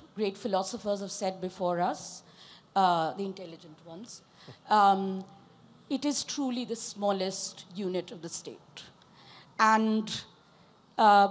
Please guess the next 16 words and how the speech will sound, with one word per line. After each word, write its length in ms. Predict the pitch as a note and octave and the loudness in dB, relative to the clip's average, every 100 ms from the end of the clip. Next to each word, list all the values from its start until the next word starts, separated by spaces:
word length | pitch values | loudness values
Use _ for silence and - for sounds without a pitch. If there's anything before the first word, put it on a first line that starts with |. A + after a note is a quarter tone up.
| G3 | 4
when 240 | B3+ B3+ C#4 | 6 8 8
we 120 | C#4 | 6
talk 340 | - A3+ A#3 | 6 4 4
about 400 | A#3+ G3+ F#3+ F#3+ | 4 6 6 4
things 340 | - F#3+ F#3 F#3 | -2 -2 -2 -2
like 260 | F3 E3+ | -2 -2
patriarchy, 880 | F3 - - F3 D3 D3 - D3 D3 | -8 -8 -8 -4 -4 -6 -12 -14 -10
or 80 | D3 | -10
we 140 | D3 C#3+ | -8 -6
talk 320 | D#3+ D#3 E3+ | -2 -2 -4
about 400 | E3 E3+ F#3 - | -2 0 0 -2
casteism, 840 | F3 E3+ - F#3 D#3+ D3 D3+ D3 | -4 -4 -6 -6 -6 -6 -4 -4
or 140 | D3 C#3+ | -6 -6
we 120 | C#3+ | -8
talk 320 | F3+ E3+ - | -6 -4 -4
about, 460 | E3 D3 C#3 C#3 | -4 -2 -2 -6